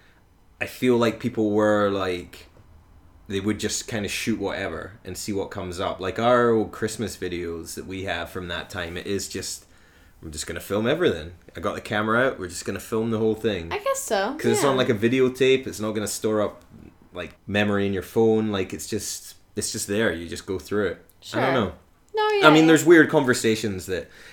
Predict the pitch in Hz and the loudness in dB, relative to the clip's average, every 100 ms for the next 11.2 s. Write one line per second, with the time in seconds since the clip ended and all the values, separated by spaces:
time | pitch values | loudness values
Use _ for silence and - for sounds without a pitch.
0 | - 110 87 - 110 98 90 90 104 104 | -4 -4 -2 2 2 4 0 0 -2 -2
1 | 117 120 117 113 110 98 95 95 95 95 | 0 4 6 4 2 -6 -6 -4 -2 2
2 | 92 87 90 90 - - - - 87 82 | 0 0 -6 -6 -6 -8 -10 -8 -6 -6
3 | - 87 85 85 76 - 87 - - - | -4 -4 -2 -6 -10 -8 -6 -6 -12 -18
4 | - 87 - - 214 - 165 101 - 127 | -8 -6 -6 -2 -2 -2 0 -2 0 -2
5 | 131 120 95 80 82 64 76 - - 85 | 4 4 4 0 -4 -4 -4 -8 -10 -10
6 | - 80 58 - - - 82 - 85 82 | -10 -10 -10 -10 -10 -10 -10 -10 -12 -12
7 | 82 - _ - _ - 262 - 277 320 | -14 -18 _ -20 _ -2 0 0 0 2
8 | 302 262 233 214 202 214 208 - 196 170 | 2 0 -2 -2 0 0 -2 -4 -4 -4
9 | 175 185 185 190 190 185 202 180 175 175 | -6 -6 -6 -6 -6 -6 -6 -6 -6 -10
10 | 160 170 180 165 143 165 - 156 123 - | -12 -10 -6 -4 -4 -6 -12 -10 -8 -6
11 | 147 175 | -4 -4